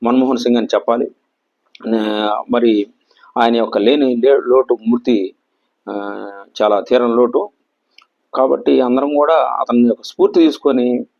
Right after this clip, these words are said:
ప్రధానంగా ఆయన చేసిన సంస్కరణలో ఎలాంటి ఈ ప్రగతికి దారితీసాయని చెప్పేసి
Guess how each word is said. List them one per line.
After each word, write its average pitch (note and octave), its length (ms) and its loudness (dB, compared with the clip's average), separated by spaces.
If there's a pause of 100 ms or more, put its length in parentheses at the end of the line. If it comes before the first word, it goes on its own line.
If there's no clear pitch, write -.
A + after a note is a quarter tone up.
(360)
ప్రధానంగా D3 480 0
ఆయన C3 120 -2
చేసిన C#3+ 280 -2
సంస్కరణలో C3+ 680 -2
ఎలాంటి C3+ 460 -2 (100)
ఈ A2+ 420 2 (580)
ప్రగతికి C#3+ 360 4
దారితీసాయని B2+ 640 2
చెప్పేసి A2+ 560 -2